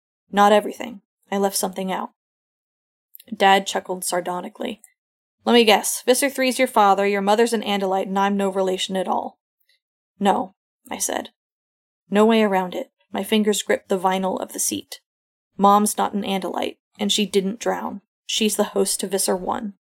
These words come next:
the Yeerk who started the invasion of Earth. Mom's been the Visser's slave since before she disappeared." Dad's face went white. "You mean Eva?"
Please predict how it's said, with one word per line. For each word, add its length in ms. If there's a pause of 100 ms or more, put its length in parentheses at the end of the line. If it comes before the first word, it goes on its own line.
(340)
the 100
Yeerk 280
who 100
started 360
the 100
invasion 420
of 180
Earth. 240 (580)
Mom's 400
been 200
the 60
Visser's 380
slave 360
since 240
before 340
she 180
disappeared." 600 (1080)
Dad's 300
face 380
went 140
white. 460 (180)
"You 120
mean 220
Eva?" 400